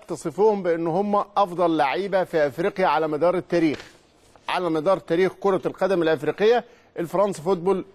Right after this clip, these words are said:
اختارت قائمة التلاتين. كان من، آه، حسن التقدير للنادي الأهلي ونجومه أنه كابتن محمود الخطيب، الكابتن محمد أبو تريكة،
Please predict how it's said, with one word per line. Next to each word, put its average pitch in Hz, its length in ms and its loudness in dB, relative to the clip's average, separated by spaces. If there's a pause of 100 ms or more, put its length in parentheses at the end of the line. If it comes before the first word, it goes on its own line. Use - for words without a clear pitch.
(140)
اختارت 190 520 0
قائمة 185 320 0
التلاتين. 151 720 -2 (440)
كان 202 300 2 (540)
من، 175 340 0 (100)
آه، 156 540 2
حسن 202 340 0
التقدير 180 480 0
للنادي 170 400 2
الأهلي 165 340 2
ونجومه 160 880 0
أنه 208 300 -2 (720)
كابتن 196 260 0
محمود 165 300 -2
الخطيب، 185 500 0
الكابتن 180 420 0
محمد 160 420 0
أبو 143 160 0
تريكة، 214 540 2